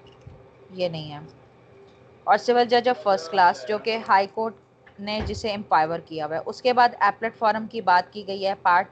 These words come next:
ए के paragraph two में, इसको section सेवेंटी फ़ाइव के साथ मिला के पढ़ा जाता है। एग्रीव person में कौन कौन हो सकता है? डेटर हो सकता है, क्रेडिटर हो सकता है, receiver हो सकता है, ये कोई भी दूसरा एग्रीव party हो सकता है। तो वो ये तमाम authorities हैं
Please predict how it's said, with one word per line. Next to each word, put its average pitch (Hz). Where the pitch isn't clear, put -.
ए 185
के 214
paragraph 180
two 175
में, 202
इसको -
section 226
सेवेंटी 208
फ़ाइव 180
के 190
साथ 180
मिला 170
के 180
पढ़ा 185
जाता 170
है। 165
एग्रीव 196
person 208
में 202
कौन 202
कौन 214
हो 196
सकता 190
है? 196
डेटर 180
हो 202
सकता -
है, 180
क्रेडिटर 170
हो 202
सकता 180
है, 175
receiver 240
हो 240
सकता 220
है, 220
ये 214
कोई 220
भी 226
दूसरा 196
एग्रीव 185
party 170
हो 165
सकता -
है। 147
तो 190
वो 196
ये 202
तमाम 202
authorities 185
हैं 180